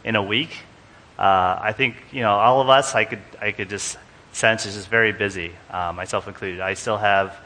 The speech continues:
probably half my gifts <laughs> that I have to,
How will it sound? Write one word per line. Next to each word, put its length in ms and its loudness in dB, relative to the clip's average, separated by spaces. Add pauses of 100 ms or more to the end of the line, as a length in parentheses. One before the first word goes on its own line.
(460)
probably 340 2
half 360 2
my 140 2
gifts 540 -6
<laughs> 60 -20
that 120 4
I 40 6
have 460 2
to, 100 -4